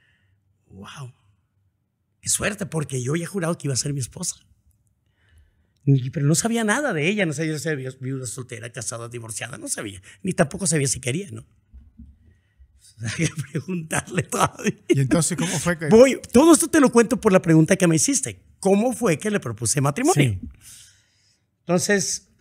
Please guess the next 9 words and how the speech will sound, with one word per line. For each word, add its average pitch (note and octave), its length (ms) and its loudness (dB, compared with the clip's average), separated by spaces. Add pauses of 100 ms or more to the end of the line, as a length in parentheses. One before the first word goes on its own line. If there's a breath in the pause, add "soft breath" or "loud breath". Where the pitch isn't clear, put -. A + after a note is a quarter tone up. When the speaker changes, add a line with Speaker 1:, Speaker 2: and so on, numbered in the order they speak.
(140)
Speaker 1:
ya G3 320 2
se - 160 0
llegó D#3+ 460 0
el E3+ 180 0
día E3+ 180 0
del, B2 380 -4
del, A#2 400 -10
del, A2+ 480 -10 (1800)
del A2+ 720 -6